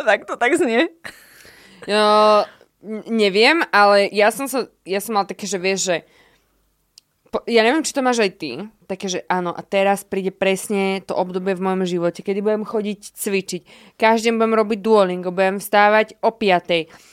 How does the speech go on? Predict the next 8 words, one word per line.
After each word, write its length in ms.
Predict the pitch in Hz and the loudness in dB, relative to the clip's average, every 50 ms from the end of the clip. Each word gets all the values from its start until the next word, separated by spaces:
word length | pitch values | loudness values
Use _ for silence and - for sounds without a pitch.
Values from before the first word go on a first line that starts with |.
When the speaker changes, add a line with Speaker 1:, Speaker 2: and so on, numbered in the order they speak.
| _ _ _ | _ _ _
Speaker 2:
budem 320 | - 196 208 226 226 226 | -6 0 2 4 4 4
raňajkovať, 800 | 233 226 226 226 220 214 208 202 196 202 - 202 190 180 180 175 - | 4 4 4 4 4 2 2 0 0 -2 -4 -4 -2 -2 -2 -2 -2
spravím 400 | - - 208 208 208 214 214 190 | -2 0 2 2 2 0 -4 -2
desať 400 | 180 233 226 - - 277 - 285 | 0 0 0 0 0 -6 -6 -8
tisíc 180 | - 269 - | -12 -14 -10
krokov 440 | - - 254 233 233 - 247 226 226 | -2 0 2 2 2 2 0 0 0
denne 420 | 196 196 226 220 220 214 214 202 190 | 2 2 4 4 4 2 -2 -4 -4
proste, 840 | 185 - 196 196 196 190 180 - - - 196 190 190 185 185 185 180 | -4 -2 0 0 0 0 -4 -8 -4 0 0 2 2 2 0 -4 -6